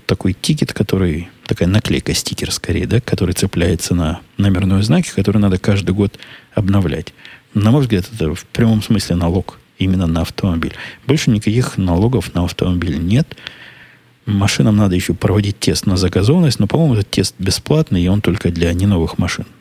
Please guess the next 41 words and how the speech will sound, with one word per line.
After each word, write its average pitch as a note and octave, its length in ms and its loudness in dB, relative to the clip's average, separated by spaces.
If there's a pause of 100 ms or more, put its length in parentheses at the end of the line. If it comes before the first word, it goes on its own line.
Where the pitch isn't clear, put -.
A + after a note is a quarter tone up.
(280)
Для F#2+ 320 -2
Хаммера G2+ 340 2
я F#2 80 2
его F2 120 2
ни G2 80 2
разу E2 240 2
ещё - 200 -4
не F#2+ 60 0
проходил, C#3 500 0 (600)
а G#2 140 0
вот F#2+ 180 0
мальчиковую G2+ 560 0
Хонду, C#3 320 2
да, F2 140 0
он E2 300 -2
регулярно G2 500 2
раз E2+ 160 0
в E2+ 60 -2
год E2+ 200 -2
туда D2+ 320 -4 (600)
этот F#2+ 500 0
тест - 320 -2
возит. - 300 -4 (300)
На A2 80 4
недвижимость C3 600 4 (580)
налог A#2+ 380 4
зависит A2 380 2
от - 140 -2
места, B2 400 2
от F2 80 -2
штата, B2 580 0
от - 180 -10
конкретного F#2+ 600 0
округа, F#2+ 420 0
от - 80 -4 (200)
много G#2+ 320 2
чего. E2 340 -4 (220)
У G2 100 -2
нас C#3 400 2
на G2+ 80 0
недвижимость G2 580 0